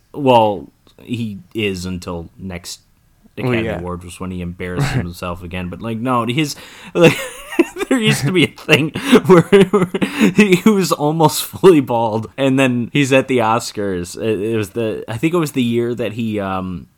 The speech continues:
Speaker 1: well, first he, he did the Adele Dazeem thing.
Speaker 2: Right.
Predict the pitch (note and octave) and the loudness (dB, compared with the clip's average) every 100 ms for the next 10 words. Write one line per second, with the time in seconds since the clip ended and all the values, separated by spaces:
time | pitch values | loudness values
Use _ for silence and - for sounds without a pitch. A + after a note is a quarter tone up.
0 | _ D3 A#2+ - C#3+ - B2 G2+ A#2+ A2 | _ -2 -2 2 0 0 -2 -2 -6 -4
1 | A2 A2 G#2+ G#2 G2+ F#2+ F#2+ G2 F#2 F2 | -4 -2 -2 -2 -4 -4 -8 -6 -6 -6
2 | F2 - _ _ _ G2 E2+ E2+ - _ | -8 -12 _ _ _ -10 -8 -10 -18 _
3 | B2+ G#2+ | -6 -4